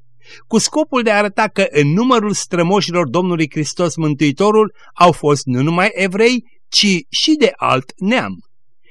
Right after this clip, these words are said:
Amestecarea sângelui păgân cu sângele lui Israel este o dovadă puternică a lucrării harului lui Dumnezeu, care urmărește dărâmarea oricărui zid de despărțire dintre om și om. Chiar și numai din acest verset se poate vedea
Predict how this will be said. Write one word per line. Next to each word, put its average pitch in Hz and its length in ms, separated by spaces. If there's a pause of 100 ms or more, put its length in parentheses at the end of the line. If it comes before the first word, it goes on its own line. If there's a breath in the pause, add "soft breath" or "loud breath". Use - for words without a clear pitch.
(160 soft breath)
Amestecarea 151 760
sângelui 220 460
păgân 160 380 (160)
cu 143 120
sângele 190 440
lui 190 160
Israel 139 480 (360 soft breath)
este 147 340
o 190 40
dovadă 196 400
puternică 196 680
a 151 80
lucrării 147 520
harului 220 580
lui 185 160
Dumnezeu, 160 580 (240 soft breath)
care 156 220
urmărește 151 640
dărâmarea 143 720
oricărui 233 640
zid 202 200
de 165 100
despărțire 147 760
dintre 131 460
om 143 240
și - 220
om. 95 200 (760 loud breath)
Chiar 359 200
și 311 140
numai 294 260
din 233 120
acest 202 380
verset 175 400
se - 120
poate 139 300
vedea 123 380